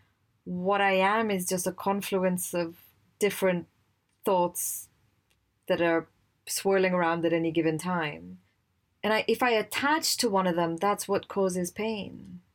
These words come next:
you know. If I attach to the idea of myself as someone who suffered,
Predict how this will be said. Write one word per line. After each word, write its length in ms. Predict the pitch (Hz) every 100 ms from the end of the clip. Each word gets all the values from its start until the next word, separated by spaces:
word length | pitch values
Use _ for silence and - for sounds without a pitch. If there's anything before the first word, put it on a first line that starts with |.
| _ -
you 100 | 190
know. 240 | 160 151 180 - - - _ _ -
If 160 | 208 226
I 100 | 220
attach 760 | 220 220 233 254 254 - -
to 120 | -
the 140 | 208 202
idea 440 | 185 180 190 185
of 140 | 170 - _ _
myself 800 | 180 180 175 - 180 170 165 -
as 140 | 165
someone 680 | - 175 165 156 156 151 156 -
who 80 | 170
suffered, 640 | 170 165 165 160 50 -